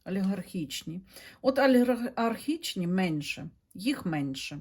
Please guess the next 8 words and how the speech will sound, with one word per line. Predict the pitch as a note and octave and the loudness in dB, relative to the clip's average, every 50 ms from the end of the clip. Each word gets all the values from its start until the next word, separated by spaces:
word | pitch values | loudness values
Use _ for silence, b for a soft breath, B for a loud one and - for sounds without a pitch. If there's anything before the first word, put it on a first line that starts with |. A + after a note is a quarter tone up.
| - - _ | -14 -14 _
Вивозять, | F3+ F3+ B3 A3 F#3+ F#3+ G3+ A3 A#3 D4+ C#4+ - - | -2 0 2 2 4 4 4 4 2 0 -4 -2 -2
але | E3+ F#3+ G#3+ | -2 -2 0
менше. | G#3 F#3+ D#3+ D3+ D3 C#3+ C#3+ - - - | 0 0 0 0 -2 -4 -4 -8 -10 -10
Тут | - G3+ | -8 -8
більше | F#3+ F3 A3 A#3 G#3+ - - - G#3 G3+ G3 G3 B B B B B B | -6 -4 -4 -4 -4 -4 -4 -4 -2 -2 -4 -4 B B B B B B
державних | - - A3 F#3+ F#3 F#3+ E3 D3+ C#3+ C#3+ C#3+ C#3+ - | -4 -2 -2 0 2 2 2 2 2 -2 -4 -6 -8
грошей | - C3 C3 C3 - - B2 | -10 -10 -10 -10 -10 -10 -10
вивозять. | A#2+ B2 A#2+ - - B2 B2+ - - A#2+ - | -10 -10 -10 -8 -10 -10 -10 -10 -12 -16 -18